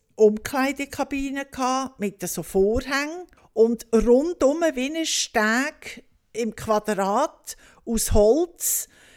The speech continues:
Und in der Mitte war dann das Bassin gsi, wo der See, der See ist dann dort reingelaufen. Und dort oben dran ist die Frau Fröhlich mit einer Leine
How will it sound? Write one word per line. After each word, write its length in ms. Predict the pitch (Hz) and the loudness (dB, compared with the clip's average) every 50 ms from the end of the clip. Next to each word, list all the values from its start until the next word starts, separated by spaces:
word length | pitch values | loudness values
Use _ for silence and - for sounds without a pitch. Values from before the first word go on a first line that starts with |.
| _ _ - | _ _ -2
Und 220 | - 240 240 - | 0 0 0 2
in 100 | - 262 | 2 2
der 100 | - 240 | 4 4
Mitte 340 | 240 240 240 233 - - 220 | 6 4 4 2 2 4 4
war 100 | 208 202 208 - | 4 4 4 2
dann 140 | 220 196 196 | -2 -2 -2
das 100 | - - | -4 -4
Bassin 640 | - - 190 202 220 - - - 277 285 294 294 294 | -2 0 0 0 0 -2 -4 -2 -2 -2 -4 -4 -6
gsi, 480 | - - 302 302 302 311 311 311 311 _ _ _ | -6 -4 -4 -2 -4 -4 -6 -8 -12 _ _ _
wo 160 | - 202 233 226 | -2 0 2 2
der 140 | 226 220 | 2 0
See, 500 | 214 - - 226 214 240 262 294 311 - - - | 0 2 2 2 2 2 0 -4 -6 -8 -12 -12
der 240 | - - - - 214 | -12 -12 -8 -8 -4
See 220 | - 240 214 220 | 0 2 2 2
ist 160 | 247 240 - | 2 -2 -4
dann 80 | 269 262 | -6 -6
dort 240 | - 269 269 269 - | -4 -6 -6 -6 -6
reingelaufen. 800 | 277 269 277 277 277 277 294 254 247 262 262 - - - 262 269 262 - - - - - - _ - - - | -6 -6 -4 -6 -6 -4 -2 -2 -2 -2 -6 -8 -4 -2 -2 -2 -4 -8 -18 -20 -20 -20 -20 _ -18 -8 -4
Und 260 | - 233 226 - - | -2 -2 -2 -2 -2
dort 280 | 254 262 262 - - - - | -2 -2 -2 -6 -8 0 2
oben 360 | 226 240 254 - 311 311 - | 4 6 8 8 6 6 6
dran 600 | - 240 233 214 226 214 226 254 294 285 240 - - | 2 2 2 2 2 0 0 0 -2 -2 -4 -4 -2
ist 260 | - 233 226 - - | -4 -4 -4 -4 -6
die 80 | 233 | -6
Frau 300 | 220 - 226 190 208 196 | -6 -4 -2 0 0 -2
Fröhlich 760 | 180 - - 202 208 214 233 262 294 285 311 311 285 - - - | -2 -4 -2 2 4 4 4 4 0 -2 -4 -4 -6 -6 -6 -4
mit 200 | 233 233 220 - | -4 -4 -2 -2
einer 240 | 214 175 190 175 | -4 -2 -2 -4
Leine 640 | 180 180 180 180 185 196 226 254 277 285 277 277 - | -4 -4 -2 -2 -2 -2 -2 -4 -4 -6 -6 -8 -8